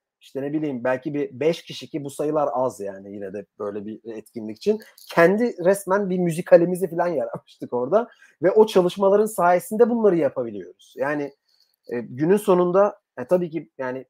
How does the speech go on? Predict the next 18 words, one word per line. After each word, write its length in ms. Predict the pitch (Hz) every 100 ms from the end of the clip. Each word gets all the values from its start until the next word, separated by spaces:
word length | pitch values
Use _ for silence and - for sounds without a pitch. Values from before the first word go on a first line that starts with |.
| -
en 160 | 156
başta 340 | 147 - 170 131
benim 340 | 143 160 170
ve 100 | 135
işte 400 | 131 - 139 135 _ _
bütün 380 | 131 127 - 147
ekibin 420 | 123 - 131 135
falan 340 | 127 127 143 151 _ _ -
ve 100 | 131
aslında 280 | 151 156 190
sahnedeki 480 | - 170 175 180 180
herkesin 360 | 196 170 147
de 140 | 175 151
beyni 280 | 151 170
bayağı 260 | 170 165 165
bir 100 | 165
yanmış 380 | 151 151 160 185
oluyor. 360 | 170 175 151